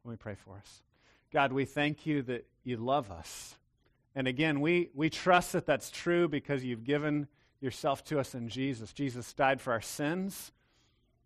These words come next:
and he rose from the dead. So God, I pray that we would trust that reality, but also trust it in the day-to-day as, as you use our lives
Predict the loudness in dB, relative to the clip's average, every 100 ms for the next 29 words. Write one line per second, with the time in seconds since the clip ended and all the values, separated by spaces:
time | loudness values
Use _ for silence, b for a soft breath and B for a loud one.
0 | _ _ _ _ -8 -2 2 0 -2 -8
1 | -8 -8 -8 -10 -16 _ _ _ _ _
2 | _ _ _ _ -12 0 4 4 2 2
3 | 2 2 0 0 0 -2 0 4 4 2
4 | -14 -20 _ 0 0 2 2 4 4 2
5 | 0 -2 0 0 -2 -10 -4 -4 -4 -6
6 | -8 -4 -2 0 -2 0 0 0 -2 -6
7 | -14 _ _ _ _ -10 -4 -2 0 0
8 | 2 4 4 4 4 4 4 2 -4 -12
9 | -18